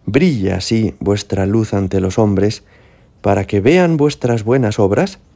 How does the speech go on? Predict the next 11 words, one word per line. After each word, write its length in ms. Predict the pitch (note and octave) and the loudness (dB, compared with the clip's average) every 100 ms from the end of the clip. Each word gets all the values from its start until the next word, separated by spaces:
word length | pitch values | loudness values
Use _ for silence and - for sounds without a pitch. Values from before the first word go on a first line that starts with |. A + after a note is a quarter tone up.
| _ _ _ _ _ _ - - | _ _ _ _ _ _ -20 -4
y 140 | A2+ | 0
den 200 | C3 F3 | 2 2
gloria 320 | C#3 F3 F#3 | 2 2 2
a 40 | F3 | 2
vuestro 420 | C#3 A#2+ G2+ F#2 | 0 -2 -4 -2
Padre, 360 | A#2 G2 D#2 D#2 - - _ | 0 0 -2 -10 -20 -20 _
que 100 | - | -8
está 220 | G2 - G2+ | -6 -2 0
en 100 | F#2+ | 0
los 200 | F2+ - | -2 -2
cielos". 480 | F#2 D#2+ D#2+ - | -4 -4 -8 -12